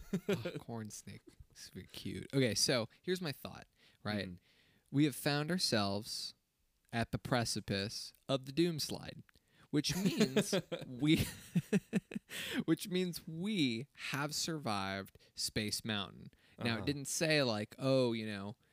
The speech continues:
Speaker 2: you made it, you made it out of Space Mountain, you're fucking good, you're Gucci gang." It was just like, "Fucking, uh, we're out of there, we're in the fucking cosmic meadow,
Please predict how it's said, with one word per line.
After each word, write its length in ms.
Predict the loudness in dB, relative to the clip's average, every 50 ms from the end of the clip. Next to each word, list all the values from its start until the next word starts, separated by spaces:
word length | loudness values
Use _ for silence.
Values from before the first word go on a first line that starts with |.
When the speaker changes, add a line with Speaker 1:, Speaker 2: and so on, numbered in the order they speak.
| _ _ _ _ _ _ _ _
Speaker 2:
you 360 | -12 -10 -4 2 2 4 4
made 260 | 4 6 6 6 4
it, 100 | 4 2
you 140 | 0 0 0
made 240 | 2 4 4 4 4
it 80 | 4 2
out 100 | 2 2
of 60 | 0
Space 400 | -2 -4 -2 0 0 0 0 -2
Mountain, 360 | -2 0 0 0 -2 -2 -4
you're 100 | -4 -4
fucking 400 | -4 -2 -2 -4 -4 -4 -8 -8 -2
good, 220 | 0 0 0 0
you're 80 | -2 -4
Gucci 400 | -2 0 0 0 0 0 -4 -4 -4
gang." 360 | -4 -2 -2 -2 -2 -2 0
It 160 | 0 0 2
was 160 | 0 -2 -2
just 280 | -2 -2 -2 0 0 -2
like, 180 | -4 -6 -6 -8 _ -12 -6
"Fucking, 480 | -4 -4 -4 -2 -4 -6 -6 -6 -10
uh, 220 | -12 -14 -12 -12 -6
we're 220 | -4 -2 -2 0
out 200 | 2 2 4 2
of 80 | 2 2
there, 200 | 2 0 0 0
we're 180 | 0 0 0
in 140 | -2 -2 -4
the 60 | -6
fucking 420 | -4 -2 -4 -4 -4 -6 -10 -10 -8
cosmic 520 | -8 -6 -4 -4 -4 -4 -6 -8 -8 -6
meadow, 580 | -4 -2 -2 -2 -2 -2 -2 -2 -4 -4 -6 -8